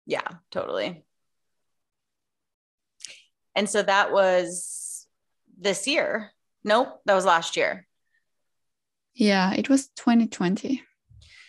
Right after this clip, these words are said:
Speaker 1: Wow,
Speaker 2: April.
Speaker 1: so it was right at the beginning of covid.
Speaker 2: Yeah.
Speaker 1: That's weird.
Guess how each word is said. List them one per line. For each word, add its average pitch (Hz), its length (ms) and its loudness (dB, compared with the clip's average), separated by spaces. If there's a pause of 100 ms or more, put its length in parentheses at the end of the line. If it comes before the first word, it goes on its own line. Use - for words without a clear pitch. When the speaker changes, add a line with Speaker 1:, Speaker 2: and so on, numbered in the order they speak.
(240)
Speaker 1:
Wow, 196 280 6
Speaker 2:
April. 170 80 2
Speaker 1:
so 208 200 0
it 190 100 2
was 190 200 0
right 170 300 2
at - 100 -6
the 165 60 -14
beginning 160 440 -4
of 151 120 -8
covid. 160 480 -2 (1200)
Speaker 2:
Yeah. 220 440 2 (1400)
Speaker 1:
That's 175 220 0
weird. 170 500 -6